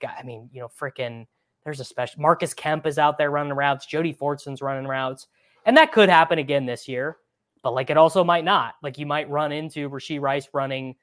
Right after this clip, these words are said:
seventy-three percent of the routes. You might run into Richie James being the primary slot wide receiver. Like, I like all these guys, honestly. I think it, where, what they cost, especially in redraft versus best ball, where if Rice doesn't work out and he's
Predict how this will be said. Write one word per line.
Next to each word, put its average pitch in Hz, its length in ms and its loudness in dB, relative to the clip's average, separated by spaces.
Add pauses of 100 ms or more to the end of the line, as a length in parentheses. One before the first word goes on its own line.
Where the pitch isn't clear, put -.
(300)
seventy-three 170 580 -2
percent 147 280 -10
of 123 60 -8
the 120 60 -10
routes. 117 300 -10
You 147 60 -12
might 143 160 -4
run 147 160 -4
into 143 140 -8
Richie 143 260 -10
James 135 340 -10
being 135 180 -12
the 127 80 -8
primary 131 380 -8
slot 135 260 -4
wide 123 200 -8
receiver. - 180 -20
Like, 147 140 2
I 180 120 6
like 226 220 4
all 135 180 -2
these 117 200 -12
guys, 98 260 -10
honestly. 165 640 -12
I 151 80 -2
think 165 160 -6
it, 156 140 -4 (120)
where, 147 240 -4
what 147 160 -8
they 131 100 -12
cost, 139 460 -4 (300)
especially 175 720 0
in 143 340 -10
redraft 135 500 -6
versus 139 300 -10
best 131 300 -10
ball, 160 260 -6
where 135 440 -4 (540)
if 117 120 -14
Rice 214 240 4
doesn't 196 280 -2
work 170 200 -4
out 160 320 0
and 123 120 -12
he's 127 340 -14